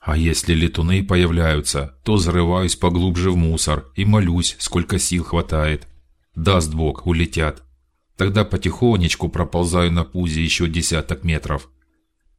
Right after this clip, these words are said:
Сто пятьдесят сантиметров движения в час теперь у меня норма.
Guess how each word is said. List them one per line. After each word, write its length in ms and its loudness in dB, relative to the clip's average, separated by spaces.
Сто 260 0
пятьдесят 560 -2
сантиметров 640 -2
движения 540 0
в 40 -6
час 420 -2
теперь 340 0
у 60 0
меня 220 0
норма. 580 -4